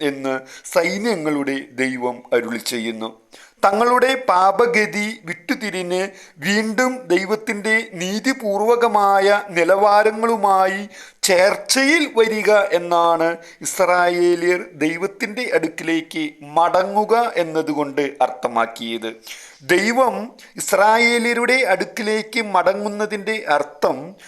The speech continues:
അവൻ വീണ്ടും തൻ്റെ അനുകൂല ശ്രദ്ധ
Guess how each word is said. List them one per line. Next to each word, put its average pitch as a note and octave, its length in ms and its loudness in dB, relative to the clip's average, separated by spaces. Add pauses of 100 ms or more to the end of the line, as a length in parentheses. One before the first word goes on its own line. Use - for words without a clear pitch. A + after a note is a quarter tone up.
(320)
അവൻ F#3+ 240 2 (180)
വീണ്ടും G#3 560 -2 (200)
തൻ്റെ F#3 340 -2 (200)
അനുകൂല F#3+ 600 -2
ശ്രദ്ധ F3+ 480 -2